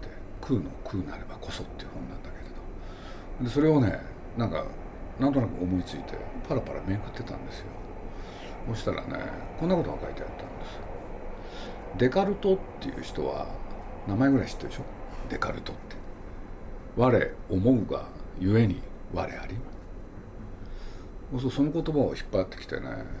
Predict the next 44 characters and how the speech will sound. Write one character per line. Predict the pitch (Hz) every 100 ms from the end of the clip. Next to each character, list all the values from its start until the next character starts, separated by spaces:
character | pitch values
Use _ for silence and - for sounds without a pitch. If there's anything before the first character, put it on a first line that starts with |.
| - - - - - - - - -
彼 | 135 110
が | -
書 | -
い | 80
て | -
た |
の | - - -
は、 | - -
堀 | -
田 | 85
さ | 78
ん |
が | -
ね、 | 120 165 - - - - - - - - - - -
そ | -
れ | 135 147
に |
つ | 135
い | 131
て | - - - - - - - -
当 | - 135
時 | -
の | - - -
ロ | 101
ー | 101
マ | 98
法 | - 82
王、 | - - - - -
当 | 117
時 | 87
っ | -
て | - 95
二 | 92
十 | 95
世 | 107 104
紀 | 101
ぐ | 95
ら | 78
い |
な |
ん | - -
だ |
け |
れ | -